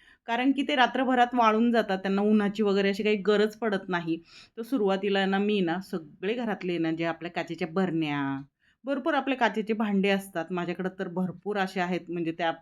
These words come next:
म्हणजे बरेचसे असे कमी झालेले आहेत म्हणजे. तर काचेच्या, म्हणजे वस्तूंसाठी मी एक, अ, खास करून असं बनवलेलं होतं, पण ते आता मला आहे ना चेंज करायचं आहे. आता खूप दिवस झाले, म्हटलं वेगळं काहीतरी करावं,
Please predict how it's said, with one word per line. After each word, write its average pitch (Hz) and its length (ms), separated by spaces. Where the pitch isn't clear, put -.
म्हणजे 165 260
बरेचसे 202 500
असे 247 260
कमी 254 320
झालेले 196 400
आहेत 180 160
म्हणजे. 156 360
तर 214 200
काचेच्या, 214 800
म्हणजे 185 320
वस्तूंसाठी 202 640
मी 190 200
एक, 185 140
अ, 185 200
खास 175 220
करून 185 240
असं 180 260
बनवलेलं 185 500
होतं, 196 340
पण 160 140
ते 165 100
आता 165 160
मला 170 200
आहे 175 100
ना 165 100
चेंज 180 360
करायचं 175 520
आहे. 180 360
आता 170 420
खूप 208 200
दिवस 208 260
झाले, 190 340
म्हटलं 165 340
वेगळं 165 420
काहीतरी 196 380
करावं, 190 500